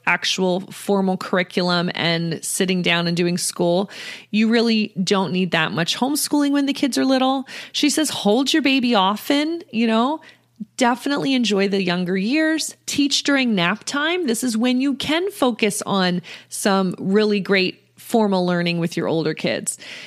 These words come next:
Use the normal baby quieters more than usual, the baby bouncers, the playpens. It's okay. You can do that.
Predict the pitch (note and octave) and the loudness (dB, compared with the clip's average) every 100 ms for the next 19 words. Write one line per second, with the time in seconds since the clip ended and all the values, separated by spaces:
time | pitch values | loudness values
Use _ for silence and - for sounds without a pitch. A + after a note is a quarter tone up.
0 | - A3 C4 B3+ C#4+ C4+ C4 C#4+ D#4+ E4+ | -4 0 2 2 0 2 2 2 2 0
1 | E4+ E4 D#4 C4 G#3 G#3+ A3+ A3 - A3 | 0 0 -2 0 2 4 2 -2 0 2
2 | A#3+ B3 B3+ F3+ F3 G3+ B3+ C#4+ D#4+ D#4 | 2 0 -2 0 0 2 0 0 0 0
3 | F#3+ E3 F#3 A#3+ B3+ A3+ G#3+ G#3 F#3 E3+ | 0 2 2 2 2 2 2 0 0 -2
4 | G3+ G3+ C#4+ C#4 C#4 A3 F3 E3+ G3+ C#4 | -2 0 0 0 2 0 0 0 0 0
5 | C4+ D4+ D#4 E4+ A3 G#3 C4+ B3 C#4 C4 | 0 0 2 2 2 0 0 0 2 2
6 | F#3 E3+ - | 2 0 -4